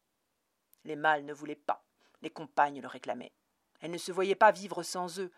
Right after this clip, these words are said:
Deux, c'était trop peu. Quatre, cela faisait un début de tribu. Ils n'étaient pas plus bêtes que d'autres, ils y arriveraient. Les femmes ponctuaient leurs discours d'aller et retour vers leur hutte, s'activant tout en débattant,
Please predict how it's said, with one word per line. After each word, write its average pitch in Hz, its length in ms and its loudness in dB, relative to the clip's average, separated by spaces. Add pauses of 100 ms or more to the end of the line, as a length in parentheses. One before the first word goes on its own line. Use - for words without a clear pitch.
(160)
Deux, 262 220 4
c'était 196 260 -6
trop 240 200 -2
peu. 277 240 -2
Quatre, 269 380 4 (500)
cela 185 220 0
faisait 190 320 0
un 170 100 2
début 180 260 -4
de - 80 -20
tribu. 240 380 -4 (580)
Ils 151 80 -10
n'étaient 165 180 -4
pas 165 160 2
plus 170 160 -12
bêtes 180 200 -2
que 233 100 -4
d'autres, 240 300 0
ils 147 120 -14
y 165 60 0
arriveraient. 185 440 0 (580)
Les 147 100 -6
femmes 196 260 8
ponctuaient 175 380 -2
leurs 147 160 4
discours 190 380 -8
d'aller 190 320 6
et 165 60 4
retour 202 500 -2
vers 156 160 4
leur 185 200 4
hutte, 226 200 -6
s'activant 208 460 0
tout - 180 -8
en 156 80 -6
débattant, 202 420 2